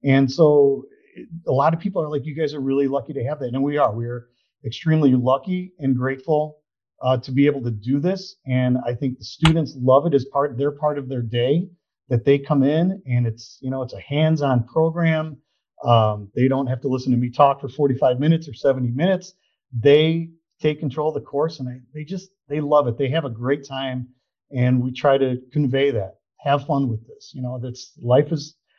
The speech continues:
is tough. You know, come on in and enjoy some things and, and talk about some things. And,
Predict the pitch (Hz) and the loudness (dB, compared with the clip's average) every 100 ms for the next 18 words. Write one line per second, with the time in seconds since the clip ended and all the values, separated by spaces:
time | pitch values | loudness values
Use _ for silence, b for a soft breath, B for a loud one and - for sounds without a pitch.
0 | _ _ 127 127 160 180 98 - 117 120 | _ _ -4 4 6 6 4 -2 0 0
1 | - 147 151 151 156 143 139 127 139 139 | 2 2 2 0 0 2 2 2 0 -2
2 | 139 139 139 143 123 131 120 120 139 135 | -4 -4 -4 -4 -6 -8 -10 -8 -2 -2
3 | 143 135 131 135 147 143 139 123 117 | -2 -4 -4 -6 -2 -4 -2 -2 -2